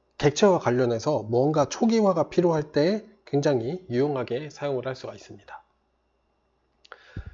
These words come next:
생성자를 구현을 할 때에는 멤버 함수라고 했죠. 그러니까 함수긴 한데 저 함수의 이름이 클래스와 동일합니다. 이런 특징을 가지고 있어요. 그리고 또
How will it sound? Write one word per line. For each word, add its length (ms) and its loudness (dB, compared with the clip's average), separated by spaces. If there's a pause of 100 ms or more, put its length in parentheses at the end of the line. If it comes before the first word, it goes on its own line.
(180)
생성자를 580 2
구현을 440 2
할 200 -4
때에는 580 -2 (300)
멤버 300 4
함수라고 420 2
했죠. 520 -2
그러니까 240 0
함수긴 680 2
한데 540 0 (800)
저 200 4
함수의 680 4
이름이 580 6 (140)
클래스와 800 0 (100)
동일합니다. 600 -2 (960)
이런 220 0
특징을 360 -4
가지고 320 -12
있어요. 220 -20 (880)
그리고 640 0 (240)
또 340 2